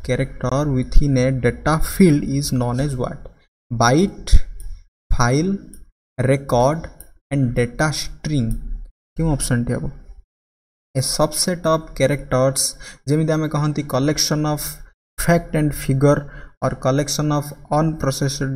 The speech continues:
data ହେଉଛି ଗୋଟେ ଅନପ୍ରୋସେସଡ୍ ଡେଟାକୁ ଆମେ ଡେଟା କହନ୍ତି।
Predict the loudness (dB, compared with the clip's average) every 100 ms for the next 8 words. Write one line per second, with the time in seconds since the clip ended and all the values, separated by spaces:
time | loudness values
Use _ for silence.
0 | -4 -2 -2 2 2 2 2 0 0 -2
1 | -6 -8 -4 2 4 8 6 6 0 2
2 | 2 2 2 0 2 0 0 0 0 0
3 | -2 -2 -2 -4